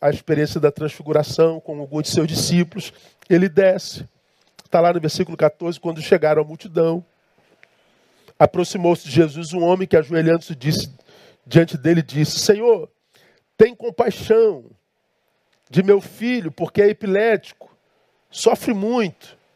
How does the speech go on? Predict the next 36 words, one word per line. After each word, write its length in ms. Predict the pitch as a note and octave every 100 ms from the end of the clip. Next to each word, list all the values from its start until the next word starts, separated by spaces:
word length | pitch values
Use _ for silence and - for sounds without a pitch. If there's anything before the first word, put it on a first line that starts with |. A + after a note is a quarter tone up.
| _ _ - - - _
porque 240 | E3+ -
muitas 340 | B3+ C4 A#3 F#3
vezes 240 | G#3 G3
cai 160 | - G3+
no 100 | F3+
fogo, 400 | - G3+ G#3+ E3
muitas 320 | E3+ F3+ D#3+
vezes 300 | D3 F#3 D3
na 140 | D#3
água. 600 | D#3 G3 G3+ B2+ - G2+ _ _ _ _ - - _ _ _ _ _ _
Eu 220 | - A3 B3
trouxe 320 | A#3 B3 -
aos 140 | G3+
teus, 160 | - G3 -
teus 180 | G3+ F#3+
discípulos, 540 | D#3+ - A#3 B3+ F3
eles 180 | G#3+ F#3+
não 140 | A#3+
puderam 380 | A3+ G3 A3+ A#3+
curar.'" 340 | A3 D#3+ D3 - _ _
Lembra? 400 | C#3 G#3+ F#3+ C3
Eles 280 | C#3+ D3+ C#3+
desceram 420 | D3+ - F3+ G3
do 140 | F3
Monte 240 | D3+ F3+ -
da 100 | A3+
Transfiguração. 840 | - G#3 A#3+ A3 A#3+ F3 D#3+ F#3 - - - - -
Estiveram 400 | - D3 F3 F3
com 120 | F3+
Moisés, 720 | E3+ D3+ A#2 C#3+ F3 E3 C#3
Elias, 640 | C#3 A#2 D#3+ F3+ D3 A#2+ E3 A#2 - _ _
Jesus, 720 | C#3+ D#3+ D#3 G#2+ A#2 F#3+ D#3
a 80 | C3
voz 320 | A#2+ C3+ D#3+
do 140 | C3+ C#3+
céu. 560 | - C3 D#3 E3 D3